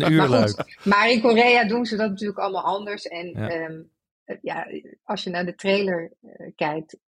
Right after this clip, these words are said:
Speaker 2: dan, dan weet je ook niet zo goed soms waar je naar zit te kijken. Ze hebben ondertussen een nieuwe trailer en die hebben ze al internationale gemaakt. En ze, ze kunnen dat steeds beter in Korea.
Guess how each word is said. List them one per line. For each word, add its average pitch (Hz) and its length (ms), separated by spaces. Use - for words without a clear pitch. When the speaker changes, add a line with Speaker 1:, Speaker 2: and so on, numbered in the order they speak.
Speaker 2:
dan, 180 420
dan 202 420
weet 196 220
je - 80
ook 196 180
niet 208 180
zo 196 100
goed 196 260
soms 190 320
waar 185 180
je 185 60
naar 180 120
zit 185 120
te 190 100
kijken. 196 340
Ze 170 40
hebben 165 180
ondertussen 165 380
een 170 60
nieuwe 202 220
trailer 190 400
en 190 60
die 175 100
hebben 156 160
ze 160 80
al 156 140
internationale 165 800
gemaakt. 160 460
En 160 80
ze, 156 220
ze - 180
kunnen 165 240
dat 156 160
steeds 180 340
beter 180 380
in 175 120
Korea. 160 580